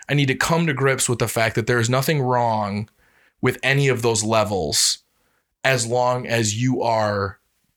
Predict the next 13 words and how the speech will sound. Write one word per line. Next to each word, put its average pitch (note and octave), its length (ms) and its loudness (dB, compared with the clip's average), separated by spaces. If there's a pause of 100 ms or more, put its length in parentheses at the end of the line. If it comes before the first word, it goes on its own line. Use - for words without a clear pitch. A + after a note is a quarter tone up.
(240)
performing C#3 680 0
to C3 200 2
a - 40 2
level G#2+ 540 0 (300)
where A2+ 240 2
you B2 240 0
go C3+ 220 2
home B2+ 360 -2
and A2+ 200 0
you A2+ 100 2
feel A#2 240 0
like A2+ 200 0
you've A2+ 160 0